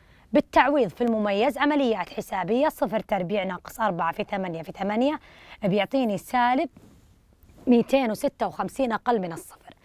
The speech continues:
إذن سيكون لدينا حالتين، إما قطع ناقص أو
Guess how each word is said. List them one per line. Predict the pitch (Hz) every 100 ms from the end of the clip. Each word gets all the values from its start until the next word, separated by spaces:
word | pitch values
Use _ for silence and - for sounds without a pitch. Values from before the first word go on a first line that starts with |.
| - - - - 269
إذن | 302 349
سيكون | 311 320 302 349 330
لدينا | 285 330 320
حالتين، | - 320 320 302 330 277 - _ _ _ _ _ - - _ -
إما | 285 320 320 349 392 - - _ _ _ _ - -
قطع | 233 - 277
ناقص | 294 302 302 330 339 - - - - _ _ - - _ _ _ - - - _ - 254
أو | 269 277